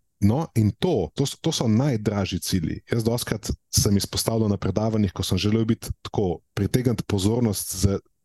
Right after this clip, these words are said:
s prehodom po robu korektnosti, sem si drznil reči, da imajo estetski cilji bistveno višjo ceno od zdravstvenih. Da so estetski cilji najdražji cilji.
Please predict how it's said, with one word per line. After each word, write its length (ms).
s 160
prehodom 600
po 240
robu 400
korektnosti, 760
sem 180
si 120
drznil 420
reči, 400
da 160
imajo 640
estetski 800
cilji 540
bistveno 440
višjo 300
ceno 300
od 100
zdravstvenih. 680
Da 100
so 120
estetski 420
cilji 460
najdražji 680
cilji. 280